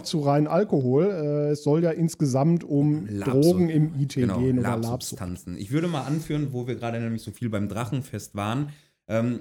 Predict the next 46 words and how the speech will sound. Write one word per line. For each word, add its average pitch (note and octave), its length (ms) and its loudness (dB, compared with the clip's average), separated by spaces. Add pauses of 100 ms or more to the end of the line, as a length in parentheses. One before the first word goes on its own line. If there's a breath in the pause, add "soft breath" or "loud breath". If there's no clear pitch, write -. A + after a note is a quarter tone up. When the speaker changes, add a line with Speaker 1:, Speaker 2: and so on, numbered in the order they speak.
Speaker 1:
habe A2+ 140 -4
ich A2 80 -10
just D#3+ 240 -4
beim G#2+ 160 -4
Drachenfest A#2 600 -6
ja, G#2+ 600 -2
äh, G2+ 100 -6 (140)
diese G#2 180 2
Speaker 2:
Just? - 500 2
Wann B2+ 260 0
war B2+ 140 -2
denn C3 120 2
just? D3+ 300 2
Speaker 1:
Ja, F2+ 100 -4
ja, F#2 240 -2
vor F2+ 220 -10
zwei F#2 240 -6
Jahren F2+ 320 -2
oder F2 200 -10
Speaker 2:
Alles B2 200 -4
Speaker 1:
so. F2+ 80 -12
Speaker 2:
klar. C3 340 -10 (460)
Speaker 1:
<laughs> D#3+ 440 -8
Äh, G#2+ 340 0 (340 loud breath)
zwei A2+ 580 -2
Tränke C3+ 540 -2 (100)
bekommen, G2+ 520 -4 (120)
also F#2+ 240 -6
die F#2+ 240 -8
über G2+ 240 -2
den, G2 400 -2
die G2+ 120 -6
ich G2 100 -12
vorher C#3+ 340 0
auch C#3 140 -4
nicht - 180 -4
kannte. D#3+ 380 -4
Also G#2 160 -4
das F2 80 -8
eine A2 140 0
ist G#2+ 140 -4
ein F#2+ 120 -2
Gift, C3 420 -4
und G#2 140 -8
zwar G#2 280 -2
ein, G2 380 -4